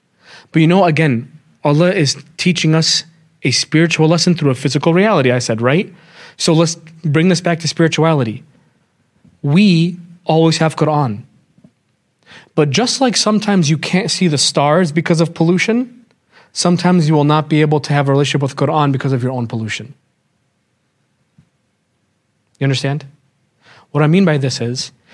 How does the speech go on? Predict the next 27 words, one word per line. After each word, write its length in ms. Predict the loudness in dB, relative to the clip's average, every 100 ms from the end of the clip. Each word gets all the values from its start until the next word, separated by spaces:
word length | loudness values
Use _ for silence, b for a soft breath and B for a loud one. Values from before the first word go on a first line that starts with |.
| B B
if 240 | -2 -2 0
you 320 | 0 0 0
all, 260 | 0 2 2
you 100 | -2
pollute 380 | 0 2 2 2
yourself, 420 | 0 2 0 2
what 60 |
does 80 | 0
that 100 | 2
mean 260 | 2 2 0
with 100 | -2
sins? 760 | -8 -4 0 0 -2 -6 -8 _ _ _ _ _ _ _ b b b
You 120 | -4
pollute 360 | 0 0 2 2
yourself 640 | 0 0 -2 -2 -8 -18 _ _ _ _ _ _ -4
with 420 | 0 0 -2 -14 _
entertainment. 800 | 0 0 0 0 0 -2 -8 -18 _ _ -8
Entertain-, 240 | -4 -2
too 100 | 0
much 140 | 0
entertainment 280 | 0 0 0
is 40 | 0
a 60 |
bad 180 | -2 -2
thing 140 | -4
for 120 | -4 -6
you. 160 | -8